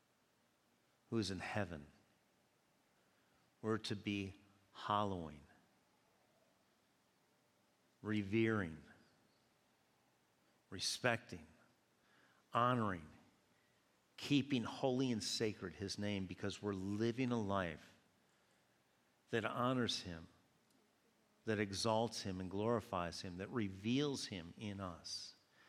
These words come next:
to all those around us, like every head bowed, every eye closed. You know, I know there are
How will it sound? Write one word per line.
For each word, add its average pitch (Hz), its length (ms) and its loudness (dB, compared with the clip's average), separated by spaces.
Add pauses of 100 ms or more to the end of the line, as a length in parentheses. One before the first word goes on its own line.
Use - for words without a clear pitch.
(280)
to - 80 -14
all 101 400 -2
those 104 320 -2
around 92 420 -4
us, - 480 -12 (1080)
like - 140 -12
every 95 220 -4
head 95 300 -4
bowed, 87 320 -2
every 87 220 -2
eye 85 160 0
closed. 82 600 -6 (4000)
You 139 80 6
know, 147 160 8
I 135 140 8
know 143 180 10
there 131 400 8
are 104 240 4